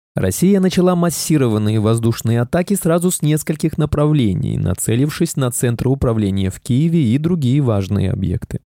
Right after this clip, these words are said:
Усилив интенсивность атак, Россия, вероятно, пытается заставить Украину отложить свое контрнаступление. Об этом пишет си эн эн со ссылкой на американского чиновника.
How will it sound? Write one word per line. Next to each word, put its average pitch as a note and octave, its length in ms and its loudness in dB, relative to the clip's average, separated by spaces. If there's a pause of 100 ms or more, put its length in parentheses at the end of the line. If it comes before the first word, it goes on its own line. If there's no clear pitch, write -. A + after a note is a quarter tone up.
Усилив G3 400 0
интенсивность D3+ 760 0
атак, E3 380 -2
Россия, F#3 340 0
вероятно, E3+ 480 0
пытается D3+ 560 0
заставить A#2+ 540 -2
Украину D3+ 420 0
отложить C#3+ 540 0
свое D#3 280 2
контрнаступление. B2+ 1200 -2
Об E2+ 320 -2
этом E3+ 340 -2
пишет D#3+ 380 -2
си B2+ 180 -2
эн A#2+ 140 0
эн D3+ 160 0
со D3 120 -4
ссылкой D#3 420 -2
на C3+ 120 0
американского B2 720 -2
чиновника. - 640 -6